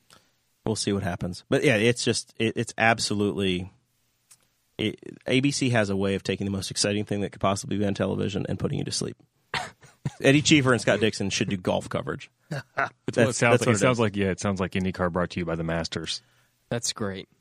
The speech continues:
Speaker 3: I
Speaker 1: E-,
Speaker 3: love that.
Speaker 1: Eddie Cheever has the ability to, to be condescending and downplay and, and talk about how if a driver takes a risk, it was an unnecessary risk and they should never do that and they're stupid for having done,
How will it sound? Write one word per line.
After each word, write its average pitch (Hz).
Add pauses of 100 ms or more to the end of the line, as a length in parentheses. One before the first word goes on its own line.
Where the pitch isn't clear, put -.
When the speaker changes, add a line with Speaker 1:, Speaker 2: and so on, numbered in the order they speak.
(140)
Speaker 3:
I 120
Speaker 1:
E-, 143
Speaker 3:
love 107
that. 127
Speaker 1:
Eddie 185
Cheever 135
has 120
the 117
ability 95
to, 92 (200)
to - (220)
be 104
condescending 104 (140)
and 95
downplay 95
and, 101
and 113
talk 123
about 107
how 101
if 107
a 110
driver 127
takes 131
a 110
risk, 110
it 101
was 101
an 110
unnecessary 131
risk 113
and 101
they 101
should -
never 117
do 113
that 104
and -
they're 101
stupid 113
for 107
having 104
done, 101